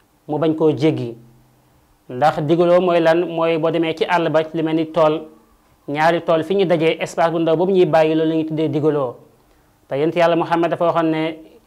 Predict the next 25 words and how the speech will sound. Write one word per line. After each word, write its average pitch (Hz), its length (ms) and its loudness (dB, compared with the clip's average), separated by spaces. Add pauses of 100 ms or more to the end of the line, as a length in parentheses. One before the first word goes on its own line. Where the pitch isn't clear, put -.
(260)
"إن 160 160 0
الحلال 160 560 2
بين، 156 640 0 (460)
وإن 160 280 -2
الحرام 160 520 2
بين، 156 500 2
وبينهما 156 800 0
أمور 151 300 -2
متشابهة." 143 720 -2 (520)
Nee 135 160 -8
na 160 60 -4
daal 160 180 4
li 170 80 2
dagan 156 400 2 (540)
leer 156 240 4
na 165 100 0
naññi, 175 560 4 (520)
waaye 147 200 4
naka 170 200 2
noonu 165 400 2
li 175 120 2
xaraam 160 520 2
leer 160 240 4
na 160 80 0
naññi, 165 440 2